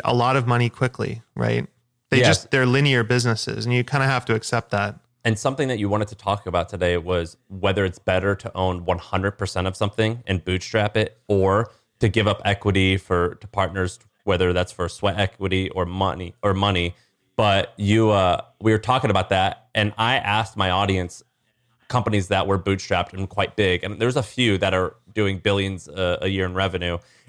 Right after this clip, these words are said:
Speaker 2: And I no-, noticed two commonalities. One,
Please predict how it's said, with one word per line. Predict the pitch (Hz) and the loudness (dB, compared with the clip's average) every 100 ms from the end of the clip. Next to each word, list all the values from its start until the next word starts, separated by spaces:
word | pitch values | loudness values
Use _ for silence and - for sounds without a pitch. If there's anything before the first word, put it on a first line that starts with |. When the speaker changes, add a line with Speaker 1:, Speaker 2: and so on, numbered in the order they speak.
| - | -2
Speaker 2:
And | 113 | 0
I | |
no-, | 110 147 160 | 2 0 0
noticed | - 151 147 - | 0 -2 -2 -2
two | 131 127 | -2 -2
commonalities. | - 107 98 98 92 85 - _ | 0 0 2 0 -2 -6 -20 _
One, | 98 104 113 147 | -2 0 2 0